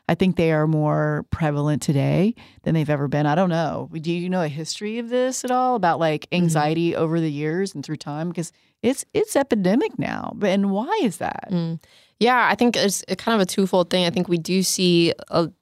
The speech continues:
Speaker 2: especially anxiety and depression more so, but we also have so much more information and education on those things. So we know what to look for, and we know,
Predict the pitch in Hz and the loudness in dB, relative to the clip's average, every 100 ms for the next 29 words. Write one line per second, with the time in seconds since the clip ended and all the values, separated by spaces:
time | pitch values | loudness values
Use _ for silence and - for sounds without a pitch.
0 | - - 165 170 165 156 151 160 156 - | -10 -2 0 2 0 0 -2 -4 -6 -2
1 | 160 - 160 151 156 156 160 - 185 180 | -2 0 -2 -4 -6 -6 -6 -2 0 0
2 | 160 160 156 156 185 175 151 - 151 147 | 0 -2 -4 -4 -4 -4 -4 -6 -4 -6
3 | - 151 147 151 156 151 143 147 156 147 | -6 -6 -6 -6 -4 -4 -6 -8 -8 -8
4 | 151 156 - 147 151 151 147 147 147 147 | -10 -12 -12 -12 -10 -10 -10 -8 -8 -8
5 | 139 - 151 147 185 220 - - _ _ | -10 -12 -10 -8 -8 -10 -16 -20 _ _
6 | - 170 175 175 180 190 175 - 151 156 | 2 4 6 4 4 4 2 2 0 0
7 | 151 - 151 147 147 160 156 160 156 151 | -2 -2 0 2 0 -2 -2 -2 0 0
8 | 151 | 0